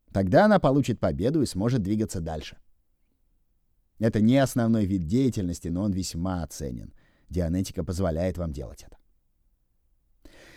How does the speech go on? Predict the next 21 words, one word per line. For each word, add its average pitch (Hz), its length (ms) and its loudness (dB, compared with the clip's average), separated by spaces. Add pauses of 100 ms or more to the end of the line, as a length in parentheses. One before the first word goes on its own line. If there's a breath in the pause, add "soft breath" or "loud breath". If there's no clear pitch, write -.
(160 soft breath)
Дианетика — 156 540 6
это 123 120 4
техника 120 400 2
прошлого. 104 640 2 (720)
Давнишняя 139 920 4
техника. - 500 -4 (960)
Но 131 140 2
всё 226 240 2
же 175 100 6
она 117 240 4
очень 139 540 4
ценна. 85 520 0 (840)
А 139 200 4
благодаря 120 480 6
тому, 110 240 0
что 113 140 -6
мы 104 100 0
сегодня 98 380 0
знаем 95 340 0
о 80 80 -4
Иметре, 95 480 -4